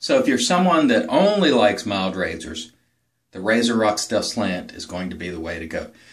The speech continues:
If you're looking for something a little more, with a little more juice, a little more efficiency, this guy is gonna be the way to go. For me,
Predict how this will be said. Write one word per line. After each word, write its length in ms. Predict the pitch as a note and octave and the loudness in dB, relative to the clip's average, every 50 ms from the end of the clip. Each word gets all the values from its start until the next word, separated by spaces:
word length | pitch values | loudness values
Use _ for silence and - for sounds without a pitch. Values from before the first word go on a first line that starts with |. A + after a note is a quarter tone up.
| - - _ - | -20 -20 _ -4
If 140 | B2 A#2+ A#2+ | -2 0 2
you're 180 | A#2 A2+ A#2 | 2 4 4
looking 360 | C3 D#3 D#3+ D#3+ E3+ D3 B2 | 4 4 4 4 4 2 2
for 280 | A2+ B2 A2 G#2+ G#2 G#2 | 2 2 2 4 4 2
something 400 | - - C3 A#2 A#2 A2+ G#2+ G2+ | 2 0 0 0 2 0 -2 -2
a 80 | G2 G2+ | -2 0
little 260 | A2 B2 C3 B2+ B2 | 2 4 4 6 6
more, 360 | B2 B2+ B2 B2+ B2+ B2 A#2 | 6 6 6 6 4 2 0
with 200 | A#2+ - A2 G#2+ | -2 -6 -6 -6
a 60 | G#2 | -4
little 160 | G#2+ A2 G#2+ | -2 -2 -2
more 160 | G#2 F#2+ F#2+ F2+ | -2 -4 -4 0
juice, 380 | - D#3+ E3 D#3+ D3+ - - | 4 6 8 8 8 6 4
a 40 | A#2+ | 0
little 160 | A2 G#2 G2+ | 0 0 0
more 140 | G2+ G2 F#2+ | 0 -2 -2
efficiency, 720 | F#2+ - C#3 C3+ B2 B2+ A#2+ A2+ - B2+ B2 A#2+ A#2+ - - - - _ _ _ - - _ | -2 0 -2 -2 0 -2 -2 -2 0 0 0 0 0 -2 -8 -12 -18 _ _ _ -20 -20 _
this 300 | F2+ F#2+ B2 - - - | -2 0 2 2 2 2
guy 400 | - A2+ F#2+ F2 F2 E2 E2+ - - _ _ _ _ _ _ _ | 0 -2 -2 -2 -2 -4 -6 -10 -14 _ _ _ _ _ _ _
is 120 | - - - | -18 -16 -12
gonna 180 | - F#2 F2+ | -10 -10 -8
be 140 | E2 F2+ E2+ | -8 -8 -8
the 120 | D#2+ D#2+ | -10 -10
way 180 | D#2+ D#2+ D#2+ D2+ | -10 -8 -8 -10
to 80 | D2 D2+ | -10 -12
go. 220 | - - - - - - - _ _ | -12 -12 -12 -14 -16 -20 -20 _ _
For 160 | - - - | -2 4 4
me, 460 | B2 - F3 E3+ E3+ F3 F#3 F3+ - | 6 6 6 4 2 0 -2 -4 -8